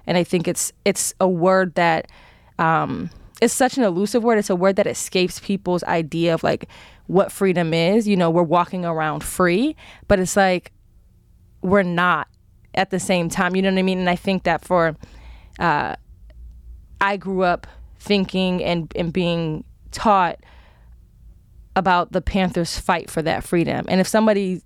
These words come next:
dedicates their entire life for my freedom, there's no way I'm gonna be like,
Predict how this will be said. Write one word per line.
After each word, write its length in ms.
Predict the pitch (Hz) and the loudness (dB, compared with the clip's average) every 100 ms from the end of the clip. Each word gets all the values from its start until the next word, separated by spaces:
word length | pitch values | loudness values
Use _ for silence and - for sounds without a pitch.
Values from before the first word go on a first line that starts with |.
| 170 | -4
dedicates 480 | 190 175 175 190 175 | -2 -2 -2 -4 -2
their 180 | 175 160 | -2 -4
entire 420 | 151 180 175 165 | -2 -2 0 -2
life 220 | 160 165 | -2 -2
for 140 | - | -2
my 180 | 165 151 | 0 0
freedom, 420 | 160 190 202 214 220 - | -2 -2 2 2 0 -4
there's 140 | - 147 | -4 2
no 200 | 180 175 | 4 4
way 100 | 160 | 4
I'm 140 | 160 | 2
gonna 180 | 160 175 | 2 2
be 180 | 160 170 | 2 2
like, 320 | 160 151 | 2 0